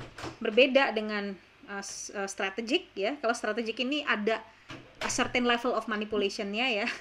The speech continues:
<laughs> Jadi ada cenderung dibuat-buat, ya. Tapi kalau yang expressive self-presentation ini kita secara genuine memang menampilkan, eh, siapa diri kita sebenarnya. Tapi, eh, cara ini biasanya itu dilandasi oleh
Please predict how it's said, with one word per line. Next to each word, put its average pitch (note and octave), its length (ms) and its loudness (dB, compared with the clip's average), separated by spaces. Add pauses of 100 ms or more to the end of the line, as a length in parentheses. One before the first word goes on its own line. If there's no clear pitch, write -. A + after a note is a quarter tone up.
(320)
<laughs> - 480 -14
Jadi C4+ 240 6
ada A3 560 6
cenderung A#3+ 320 2
dibuat-buat, A3 800 2
ya. G#3 240 -4 (540)
Tapi A#3+ 240 0
kalau C#4+ 260 6
yang A#3+ 320 2
expressive E4+ 480 0
self-presentation A3+ 800 -4
ini B3 160 0
kita D4 180 -4
secara A3 400 -2
genuine G3+ 400 0
memang A#3+ 240 -2
menampilkan, A3 720 -4
eh, G#3 100 -8
siapa A3 300 -4
diri G#3 180 0
kita G3 240 -8
sebenarnya. F3+ 640 -8 (680)
Tapi, D#4 640 4
eh, A#3 540 6 (340)
cara C4 240 4
ini D4 320 2
biasanya G#3 480 -2
itu - 240 -6
dilandasi A3 800 0
oleh G#3+ 260 -2